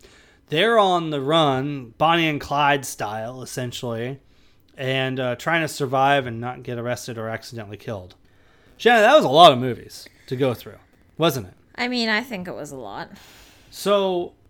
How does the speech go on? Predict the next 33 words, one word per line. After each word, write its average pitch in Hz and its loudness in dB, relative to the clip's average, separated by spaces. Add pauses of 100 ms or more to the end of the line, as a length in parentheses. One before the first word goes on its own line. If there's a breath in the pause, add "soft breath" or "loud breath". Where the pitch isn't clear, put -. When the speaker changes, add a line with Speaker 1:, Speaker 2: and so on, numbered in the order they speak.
(380)
Speaker 1:
was 170 0
it 233 4
a 220 4
challenge 220 -2
for - -10
you 233 -4
to 214 -4
boil 185 0
it 165 -6
down 165 -2
to 175 -6
just 147 -10
three 165 -4
movies 165 0
that 156 -6
you're 160 -6
excited 175 -4
about, 254 0
or 175 0
not 196 -4
so 190 -4
much? - -10
Speaker 2:
Actually, 392 -4
it 277 -6
was 330 -4
very 262 -2
difficult. 214 -8 (480 loud breath)
I'm 269 -6
really 427 -4
excited 208 -4
about 208 -2
November. 202 -2 (100)
I 170 -6